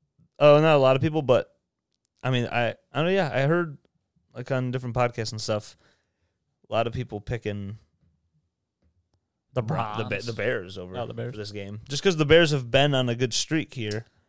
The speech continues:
Speaker 2: Yeah.
Speaker 1: They're on, a little bit on the up and up, and then
Speaker 2: Some
Speaker 1: it's
Speaker 2: of
Speaker 1: like,
Speaker 2: these
Speaker 1: Joe
Speaker 2: teams
Speaker 1: Flacco will have a bad game. He has to. He's an older dude.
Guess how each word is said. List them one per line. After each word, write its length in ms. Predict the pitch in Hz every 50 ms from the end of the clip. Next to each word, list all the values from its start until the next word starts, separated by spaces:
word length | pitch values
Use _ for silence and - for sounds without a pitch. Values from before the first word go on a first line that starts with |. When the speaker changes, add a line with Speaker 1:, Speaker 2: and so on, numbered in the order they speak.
| _ _ _
Speaker 2:
Yeah. 280 | 113 110 107 107 104 107 107 - _
Speaker 1:
They're 260 | 127 120 135 147 151
on, 180 | 147 151 156 143
a 60 | 143
little 220 | 143 147 156 156 147
bit 120 | 156 151
on 100 | 143 135
the 100 | 127 98
up 180 | 127 143 - 131
and 100 | 120 101
up, 320 | 139 147 139 - - -
and 80 | 123 131
then 60 | 127
Speaker 2:
Some 60 | 120 -
Speaker 1:
it's 80 | 302
Speaker 2:
of 40 | - 123
Speaker 1:
like, 40 | 117
Speaker 2:
these 80 | 110
Speaker 1:
Joe 140 | 117 143 147
Speaker 2:
teams 120 | - 151 143
Speaker 1:
Flacco 360 | 139 147 147 - 143 123 120 120
will 180 | 131 139 135
have 160 | 131 123 117
a 40 | 113
bad 240 | 113 113 113 110 101
game. 280 | 107 120 117 92 85 95
He 80 | 107
has 300 | 101 98 117 131 131 -
to. 100 | - 95 90
He's 140 | 92 98
an 60 | 98 95
older 340 | 98 107 110 120 131 120
dude. 160 | 104 98 98